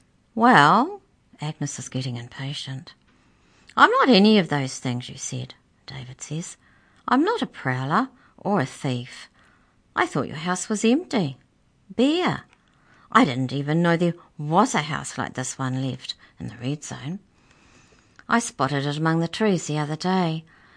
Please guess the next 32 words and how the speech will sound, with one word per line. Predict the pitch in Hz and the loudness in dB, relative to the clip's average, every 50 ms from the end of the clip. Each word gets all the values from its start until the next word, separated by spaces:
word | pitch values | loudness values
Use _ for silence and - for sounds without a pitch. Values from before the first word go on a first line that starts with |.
| - _ _ - | -20 _ _ 0
I | 233 233 | 2 2
decided | 202 175 - - 156 147 151 147 - | 2 0 -2 -2 -2 -2 -2 -4 -6
to | - | -8
come | 147 - 180 160 160 | -6 -4 -2 -2 0
back | 160 170 170 - - | 0 0 -2 -2 -2
for | - 190 | -4 -4
a | 185 | -2
closer | 190 202 214 220 208 - 190 | -2 0 0 0 0 -2 -4
look. | 170 147 135 127 - - - _ _ _ - - - | -2 -2 -4 -4 -6 -10 -18 _ _ _ -20 -10 -8
I | 190 | -8
tried | 185 - - 226 220 208 214 | -6 0 2 2 2 2 0
the | 147 | -4
door." | - - 190 202 202 190 160 151 160 - _ _ _ _ _ _ _ _ _ _ _ _ _ _ _ _ _ - | -4 -2 -2 -2 0 -2 -2 -4 -8 -12 _ _ _ _ _ _ _ _ _ _ _ _ _ _ _ _ _ -8
"And | - 156 | -6 -6
it | 139 127 - - - | -4 -6 -8 -8 -8
opened | - 151 139 - - - 147 127 127 127 - - - | -6 -6 -6 -6 -8 -8 -8 -6 -6 -8 -10 -10 -6
magically | 139 131 139 147 151 143 - - - - - 123 123 131 - | -4 -4 -2 -2 -4 -4 -6 -10 -12 -12 -12 -12 -12 -12 -12
to | - 135 | -12 -12
your | 123 120 131 - - | -12 -12 -12 -12 -10
touch," | - 143 131 - - - - - - _ _ _ _ _ _ _ _ _ | -8 -8 -8 -8 -10 -12 -16 -16 -16 _ _ _ _ _ _ _ _ _
says | - - - 131 - - | -20 -20 -18 -18 -18 -18
Agnes. | 127 131 - - - 131 - - - - - _ _ _ _ _ _ _ _ _ _ _ _ _ _ | -20 -20 -20 -18 -18 -18 -18 -18 -20 -20 -20 _ _ _ _ _ _ _ _ _ _ _ _ _ _
"As | 147 143 123 - - | -4 -2 -2 -4 -6
in | 127 - | -8 -12
a | - | -14
fairy | - - 135 127 139 156 165 | -12 -8 -6 -4 -4 -4 -4
tale, | - - - 135 127 135 127 | -6 -6 -8 -8 -8 -8 -10
I | 120 120 120 | -12 -12 -12
see. | - - - 143 151 165 170 156 147 - _ _ _ _ _ _ _ _ _ _ _ - | -12 -10 -8 -6 -6 -6 -6 -8 -10 -12 _ _ _ _ _ _ _ _ _ _ _ -8
I | - 151 | -8 -6
believe | 156 202 220 208 160 143 123 - - | -4 -4 -4 -4 -4 -6 -8 -10 -10
you. | 131 170 208 247 | -8 -8 -8 -10